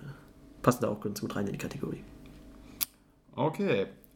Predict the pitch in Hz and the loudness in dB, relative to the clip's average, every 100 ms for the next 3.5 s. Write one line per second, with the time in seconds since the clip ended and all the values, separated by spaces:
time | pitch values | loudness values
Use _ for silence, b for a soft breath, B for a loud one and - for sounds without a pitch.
0 | - 120 143 98 95 - 117 113 113 98 | -8 0 2 4 2 4 4 4 2 2
1 | 104 107 107 104 101 101 104 107 107 101 | 4 2 2 2 2 2 2 0 -2 2
2 | 95 95 101 110 107 117 117 - 110 98 | 2 4 4 2 2 0 0 2 2 2
3 | 101 98 104 120 117 | 0 -2 4 4 4